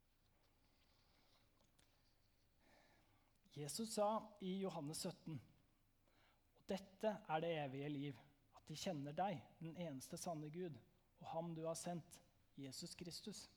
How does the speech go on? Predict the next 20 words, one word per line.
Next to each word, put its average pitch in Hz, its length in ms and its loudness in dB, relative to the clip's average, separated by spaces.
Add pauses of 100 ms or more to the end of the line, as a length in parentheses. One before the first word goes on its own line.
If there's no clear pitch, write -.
(1200)
Så - 140 -4
på 202 100 -4
sett 196 300 0
og 220 80 6
vis 240 240 2
for 208 160 2
oss 175 160 2
som 202 160 4
tror 156 320 -2
på 202 80 4
Jesus 180 480 0
og - 80 -6
står 190 480 2
i 196 60 4
en 196 160 4
relasjon 190 480 0
til 202 100 4
ham, 208 220 6 (760)
har 165 100 4
det 208 120 4